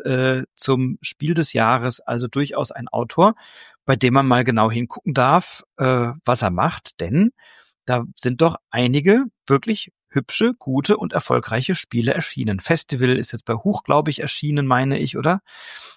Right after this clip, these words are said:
Ähm, Cross Clues, also den hat man schon mal gehört. Und, äh, das Spiel, über das wir sprechen möchten, ist Zenith. Äh, Zenith ist ein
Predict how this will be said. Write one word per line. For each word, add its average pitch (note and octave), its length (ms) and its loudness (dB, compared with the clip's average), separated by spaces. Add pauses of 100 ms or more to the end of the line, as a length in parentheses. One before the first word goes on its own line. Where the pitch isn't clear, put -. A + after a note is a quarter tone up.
(160)
Ähm, B2 560 2
Cross - 340 0
Clues, C#3 500 2
also C3+ 400 2 (760)
den D3 380 0
hat - 260 -8
man C3 140 -4
schon F#2+ 200 -6
mal E2+ 140 -8
gehört. A#2 480 -6 (720)
Und, D3 540 4
äh, - 160 0
das B2+ 160 0
Spiel, A3+ 200 0
über G3 100 6
das C3+ 120 0
wir C3+ 80 2
sprechen D3 340 -2
möchten, D#3 280 -2
ist - 300 -4 (160)
Zenith. D3 640 2 (200)
Äh, A#2+ 300 -2
Zenith C#3 520 0
ist - 240 -8
ein C3 360 0